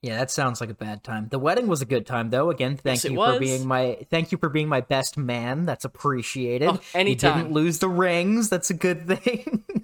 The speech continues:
Speaker 1: It was, it was a good time. Also, we did a gender reveal at the wedding. For those of you who do, don't know, my
Speaker 2: Yes.
Speaker 1: now beautiful wife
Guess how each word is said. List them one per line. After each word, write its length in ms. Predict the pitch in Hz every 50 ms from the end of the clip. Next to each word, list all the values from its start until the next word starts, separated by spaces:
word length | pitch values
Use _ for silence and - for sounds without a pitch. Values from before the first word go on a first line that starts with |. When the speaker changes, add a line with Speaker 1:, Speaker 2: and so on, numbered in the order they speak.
| - - - -
Speaker 1:
It 200 | 262 247 - -
was, 240 | - 185 196 190 190
it 80 | 196 - 185
was 160 | 180 175 160
a 40 | 165
good 220 | 147 170 165 147
time. 400 | - 170 160 156 127 117 113 113 -
Also, 300 | 156 165 185 175 - 220
we 140 | 196 196 180
did 160 | 175 170 156
a 160 | 147 139 131
gender 360 | 135 123 143 143 160 175 175
reveal 300 | 160 143 120 127 123 117
at 140 | 117 107 -
the 120 | 123 120
wedding. 380 | 113 110 113 110 104 110 135 151
For 140 | - - 127
those 180 | 131 120 117
of 100 | 120 113
you 120 | 123 123 117
who 40 | 120
do, 240 | 117 120 117 113 - _ 127
don't 220 | 120 127 123 110 117
know, 260 | 113 110 113 127 131
my 280 | 135 135 123 117 113
Speaker 2:
Yes. 160 | 113 117 117 120
Speaker 1:
now 200 | 127 123 120 117
beautiful 460 | 117 131 131 123 120 - - 127 113
wife 300 | 113 113 113 123 135